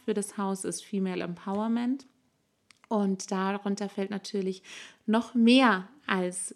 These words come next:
die Schwangerschaft und Geburt, obwohl das ein Megateil ist, als-, also ein riesengroßer Teil ist, weil wenn du wirklich so eine Geburt erlebst,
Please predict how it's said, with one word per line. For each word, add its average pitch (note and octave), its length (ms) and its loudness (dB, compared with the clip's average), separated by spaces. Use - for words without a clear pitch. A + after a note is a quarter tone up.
die G3+ 60 -6
Schwangerschaft F#3+ 640 -8
und F#3 140 -6
Geburt, G3 380 0
obwohl F#3+ 180 -2
das F#3+ 160 -2
ein F#3 260 0
Megateil G#3+ 680 0
ist, G#3 260 -4
als-, G3+ 200 -8
also F3+ 180 -2
ein F3+ 160 -4
riesengroßer F3+ 840 0
Teil E3+ 300 -6
ist, F3+ 160 -12
weil F3 120 -6
wenn G#3+ 180 0
du A3+ 160 -4
wirklich G3 400 -8
so - 80 -10
eine F3+ 100 -8
Geburt A#3 520 -4
erlebst, F#3 540 -6